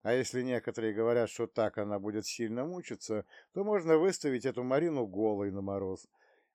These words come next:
а уже утром от неё не будет никаких проблем. Кинул труп в прорубь и все дела. Но вожди, а в особенности Сергей Петрович и Марина Витальевна,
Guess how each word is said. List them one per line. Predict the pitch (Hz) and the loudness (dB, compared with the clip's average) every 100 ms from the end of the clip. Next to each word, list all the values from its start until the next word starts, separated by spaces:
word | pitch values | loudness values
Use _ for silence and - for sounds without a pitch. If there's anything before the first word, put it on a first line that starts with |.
| _ | _
а | 143 | 6
уже | 160 160 | 6 6
утром | 180 208 - 127 | 4 2 0 -2
от | 117 - | -2 -2
неё | 135 185 180 | -4 0 0
не | 143 107 | 0 -4
будет | 120 135 131 175 | -4 -6 -6 -8
никаких | 185 143 110 104 - | -4 -4 -4 -8 -10
проблем. | 90 92 80 76 - _ _ _ _ _ _ | -6 -6 -6 -12 -18 _ _ _ _ _ _
Кинул | - 214 175 110 | -6 -2 0 0
труп | 98 104 92 | 0 -4 -6
в | _ | _
прорубь | - 98 92 95 | -4 -2 -2 -4
и | 127 | -8
все | - 165 | -8 -8
дела. | 92 85 85 - _ _ _ _ _ _ _ _ _ _ _ | -6 -8 -10 -14 _ _ _ _ _ _ _ _ _ _ _
Но | 107 139 | -4 2
вожди, | 139 135 120 120 175 | 4 2 0 -4 0
а | 160 110 98 | 4 4 4
в | |
особенности | 98 - 117 110 101 92 - | 0 -2 -4 -2 -4 -6 -8
Сергей | 92 - 92 101 | -10 -8 -6 -6
Петрович | 92 98 - 123 120 90 - | -4 -8 -4 -2 -2 -4 -8
и | |
Марина | 92 92 92 87 | -6 -4 -4 -6
Витальевна, | 87 120 120 104 98 92 | -6 -2 -2 -4 -8 -10